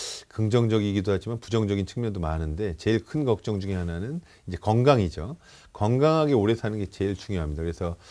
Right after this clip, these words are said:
저도 이 강의를 마치면 또 운동을 또 열심히 하러 가도록 하겠습니다. 선생님들께서도 이 강의가 끝나는 즉시 운동을 좀 하시면 좋겠습니다. 건강을 위해서 오래, 오래 사는 게 중요한 게 아니라 건강하게 오래 사는 게 좋고요.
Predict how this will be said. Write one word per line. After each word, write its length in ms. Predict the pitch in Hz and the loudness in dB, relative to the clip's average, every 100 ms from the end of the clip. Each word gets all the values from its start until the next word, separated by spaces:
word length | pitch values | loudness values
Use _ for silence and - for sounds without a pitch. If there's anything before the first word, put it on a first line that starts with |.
| - - | -20 -16
저도 200 | - 90 | -8 -4
이 180 | 92 92 | -2 -2
강의를 340 | - 95 98 92 | -2 0 0 0
마치면 400 | 85 - 87 85 | -2 -4 -8 -4
또 100 | 95 | -2
운동을 340 | 101 101 92 | 0 0 0
또 100 | 90 | -2
열심히 340 | 80 78 92 92 | -4 -4 -8 -8
하러 160 | 90 | -8
가도록 520 | - 78 78 76 - | -8 -8 -8 -12 -10
하겠습니다. 500 | 107 95 - 76 60 - - _ | -8 -8 -10 -14 -14 -18 -20 _
선생님들께서도 920 | 139 151 127 104 101 90 78 78 107 - _ | 0 2 2 0 -2 -2 -4 -6 -8 -12 _
이 100 | 98 | -8
강의가 380 | 90 92 95 87 | -2 0 0 -2
끝나는 440 | - 180 175 117 | -4 -4 -2 -2
즉시 380 | 90 87 - 82 | -4 -10 -8 -6
운동을 440 | 85 92 87 85 80 | -4 -4 -4 -6 -6
좀 180 | 78 | -8
하시면 460 | 87 117 117 82 76 - _ | -6 -6 -6 -8 -8 -12 _
좋겠습니다. 560 | - 104 98 - 62 - _ _ | -10 -4 -4 -4 -16 -18 _ _
건강을 560 | 90 87 90 85 85 82 | -6 -4 -2 -2 -2 -4
위해서 480 | 80 76 98 131 - - - - - | -6 -6 -4 -6 -8 -18 -20 -18 0
오래, 240 | 98 123 120 - _ - | 4 6 4 -6 _ 0
오래 200 | 120 139 | 4 6
사는 200 | 143 127 | 4 2
게 80 | |
중요한 360 | 110 110 104 98 | 2 0 0 0
게 100 | 90 | 0
아니라 380 | 85 82 120 170 - _ - | 0 -2 -4 -6 -12 _ -12
건강하게 640 | - 98 123 156 156 120 | -2 0 2 2 2 2
오래 260 | 87 82 82 | 2 2 0
사는 220 | 90 80 | -2 -6
게 80 | 78 | -6
좋고요. 580 | - - - 69 87 | -10 -18 -12 -10 -10